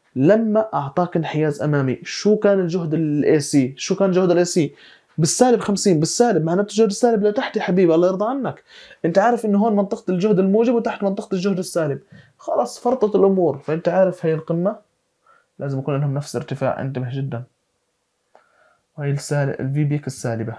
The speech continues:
ما عندنا مشكلة، مش مطلوبة مني. ال في بيك سالبة مش مطلوبة مني، مش مطالب إنه كيف انحسبت ال في بيك باختصار بسيط. متفقين؟ متفقين. طب هسا كيف ممكن أنا أعجب الطالب؟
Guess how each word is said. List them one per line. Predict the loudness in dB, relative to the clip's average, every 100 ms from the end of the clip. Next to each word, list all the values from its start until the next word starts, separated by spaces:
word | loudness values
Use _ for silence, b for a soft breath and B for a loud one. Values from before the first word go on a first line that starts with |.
| -6
ما | 0 0
عندنا | 0 -2
مشكلة، | -2 0
مش | 2 2
مطلوبة | 2 2 2
مني. | 0 -4 -10 _ b b b b -8
ال | 0
في | 2
بيك | 2
سالبة | 2 2 2
مش | 0 -2
مطلوبة | 0 0 2
مني، | -2 -4 -8
مش | -4
مطالب | -2 2 2 2
إنه | -2
كيف | -2 -2 -4
انحسبت | -8 -4 -2 0
ال | -2 2
في | 2
بيك | 2 -2
باختصار | -6 -8 -10 -6 -4
بسيط. | -2 -4 -8 -12 b b b b b b b _ b b b b b 0
متفقين؟ | 2 4 2 2 2 4 2 0
متفقين. | -2 0 -2 -2 -2 0
طب | 2
هسا | 2 0
كيف | -2 -2 -2
ممكن | -2 -4
أنا | -2 -4 -2
أعجب | -4 -4 -2 -2 -4 -10
الطالب؟ | -12 -10 -8 -8